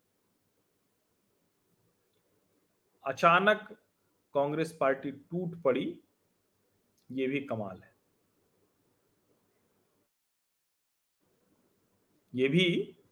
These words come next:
सचमुच कमाल है कि जब ट्वीट जो है किया, उसके बाद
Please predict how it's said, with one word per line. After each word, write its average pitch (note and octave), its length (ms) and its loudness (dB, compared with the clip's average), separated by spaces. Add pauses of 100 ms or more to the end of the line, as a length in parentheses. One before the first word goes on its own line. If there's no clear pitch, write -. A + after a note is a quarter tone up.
(340)
सचमुच A3+ 540 4
कमाल A2+ 380 2
है E2 200 -14 (1200)
कि E3 80 0
जब E3 360 4 (180)
ट्वीट B3+ 400 6
जो F3+ 240 8
है - 480 6 (1500)
किया, G#3 560 12 (920)
उसके C4 360 4
बाद E3+ 840 10